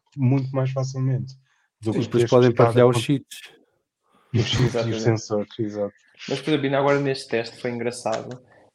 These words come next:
Speaker 3: eh, e, e depois é engraçado porque ao fim e ao cabo eles estavam, a certo ponto nós estávamos ali todos, estava eu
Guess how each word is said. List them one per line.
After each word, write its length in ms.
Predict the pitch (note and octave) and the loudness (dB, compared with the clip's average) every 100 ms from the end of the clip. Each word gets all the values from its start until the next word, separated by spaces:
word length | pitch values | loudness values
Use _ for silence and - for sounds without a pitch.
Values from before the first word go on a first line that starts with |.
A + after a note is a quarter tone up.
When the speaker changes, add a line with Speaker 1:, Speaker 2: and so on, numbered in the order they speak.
| - | -10
Speaker 3:
eh, 720 | - G#2+ A2+ - - - - - _ - | -4 -2 -2 -4 -8 -10 -14 -20 _ -8
e, 420 | F2 - B2 B2+ | -8 -8 -6 -6
e 40 | |
depois 300 | - B2+ A#2+ | -4 -4 -2
é 200 | - C3 | -2 -2
engraçado 440 | C3+ B2 B2+ C3+ - | -2 -4 -2 -6 -4
porque 220 | B2 - | -8 -6
ao 60 | A#2+ | -6
fim 80 | A#2+ | -6
e 20 | |
ao 60 | A#2 | -2
cabo 180 | C#3 C#3 | 0 0
eles 120 | A#2+ | -4
estavam, 360 | - A#2 A#2 - - - _ _ _ _ - - | -4 -4 -6 -14 -20 -20 _ _ _ _ -14 -10
a 80 | A2 | -8
certo 260 | - B2 | -8 -8
ponto 220 | - C3+ C3 | -6 -6 -6
nós 140 | B2+ | -8
estávamos 440 | - A#2+ A#2 A#2 | -4 -4 -4 -6
ali 200 | A#2 A#2+ | -6 -6
todos, 300 | A#2 A#2+ C3 | -8 -8 -8
estava 460 | - A#2+ A2 A2 A2 - | -6 -6 -6 -8 -10 -12
eu 580 | - C#3 D3+ D#3 D#3+ | -6 -2 -2 -4 -8